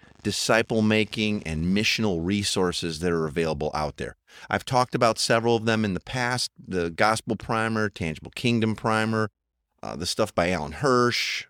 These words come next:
Hugh Halter. Oh, there's so many good things there. Check it out. Go to missio publishing dot com, scroll through, see what different books are available,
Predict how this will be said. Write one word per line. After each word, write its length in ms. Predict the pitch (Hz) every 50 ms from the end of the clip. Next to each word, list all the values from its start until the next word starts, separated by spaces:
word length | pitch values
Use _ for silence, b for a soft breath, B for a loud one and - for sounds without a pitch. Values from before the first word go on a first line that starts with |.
| _ _ _ _ _ _ _ _ _ _
Hugh 240 | 95 - 123 117 101
Halter. 400 | 120 123 113 113 110 110 120 113
Oh, 120 | 131 123
there's 200 | 107 110 110 104
so 200 | - - 185 160
many 180 | 151 139 127 98
good 200 | - 107 92 -
things 300 | - 101 92 92 82 85
there. 160 | 87 76 71 B B B B _ _ _ _ _ _ _ _ _ _
Check 300 | - - 170 370 - -
it 80 | 196
out. 300 | 175 135 107 104 104 -
Go 100 | - 143
to 80 | 139 123
missio 480 | 113 117 131 131 - - 131 120 101 -
publishing 560 | - 123 117 117 117 104 - - 95 87 80
dot 220 | 82 78 76 -
com, 340 | - - 85 78 78 78 80
scroll 400 | - - - - 143 147 147 151
through, 300 | 151 - - 110 104 104
see 340 | - - - 143 139 143 143
what 300 | 131 135 135 - - 98
different 320 | 123 120 - - 110 101
books 280 | 95 104 98 - - -
are 60 | 98
available, 500 | 90 80 85 82 80 80 80 85 82 -